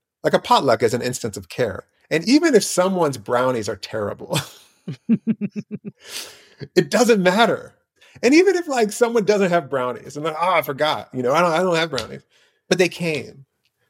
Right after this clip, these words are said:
Like, it's all the evidence that we need each other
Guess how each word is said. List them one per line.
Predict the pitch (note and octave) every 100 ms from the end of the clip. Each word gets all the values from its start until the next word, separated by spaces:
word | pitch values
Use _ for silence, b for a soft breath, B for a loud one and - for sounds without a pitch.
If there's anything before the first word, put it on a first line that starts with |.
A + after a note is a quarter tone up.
| -
Like, | E3 E3+ -
it's | D#3 -
all | E3 G#3 G#3+
the | F#3 -
evidence | E3 E3 D3 A#2+ -
that | B2+
we | C3
need | B2 C3 C#3
each | A#2 -
other | A2 - G#2+